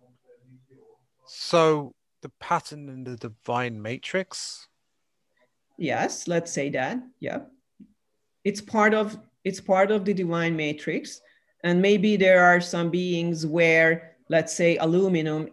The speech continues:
Speaker 2: is being separated, but in Earth, and especially it shouldn't be present in our body at all. That's the first issue. And we can talk about that a lot because, uh,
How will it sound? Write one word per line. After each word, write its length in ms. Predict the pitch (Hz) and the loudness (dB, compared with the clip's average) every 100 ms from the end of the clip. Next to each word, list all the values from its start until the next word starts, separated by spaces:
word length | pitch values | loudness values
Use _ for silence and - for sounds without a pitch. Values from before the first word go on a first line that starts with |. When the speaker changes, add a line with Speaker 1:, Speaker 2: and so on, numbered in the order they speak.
| - 165 | -8 0
Speaker 2:
is 280 | 170 170 | 2 2
being 320 | 131 175 156 151 | 2 0 0 -2
separated, 720 | - 143 156 135 135 170 185 | -4 -4 -4 -4 -4 -4 -2
but 240 | 156 156 190 | -2 -2 -2
in 200 | 185 - | -2 0
Earth, 500 | 220 170 220 - - - | 0 2 0 -6 -20 -6
and 320 | 170 170 180 - _ _ _ _ _ - | -2 -2 -2 -8 _ _ _ _ _ -4
especially 720 | 185 - 247 254 226 190 - - | -2 4 4 4 4 2 -2 0
it 180 | 190 196 | 0 0
shouldn't 460 | - 262 233 208 | -6 -2 0 0
be 400 | 196 202 185 175 - | 0 0 0 -2 -4
present 480 | - 175 160 156 151 | 0 0 2 -2 -4
in 160 | 165 151 | -4 -2
our 200 | 151 147 | -2 -2
body 340 | 147 139 135 | -2 -2 -2
at 100 | 139 | -4
all. 400 | 131 123 120 - _ _ _ _ _ _ _ _ _ - | -2 -4 -6 -12 _ _ _ _ _ _ _ _ _ -4
That's 320 | 175 170 - | -2 -2 -8
the 100 | 160 | -10
first 380 | - 156 151 - | -6 -4 -4 -6
issue. 440 | 135 - - - | -10 -10 -12 -10
And 200 | 139 143 | -8 -4
we 100 | 175 | -2
can 200 | 180 165 | -2 -4
talk 280 | 170 165 170 | -4 -4 -4
about 360 | 151 147 143 160 | -4 -4 -4 -2
that 340 | 147 143 147 147 | -2 -2 -6 -6
a 60 | |
lot 460 | 143 180 120 143 - _ _ _ _ _ _ 131 | -2 0 0 -6 -14 _ _ _ _ _ _ -4
because, 640 | 170 170 165 160 160 156 | -2 0 2 2 0 0
uh, 420 | 156 151 151 147 | 0 2 2 0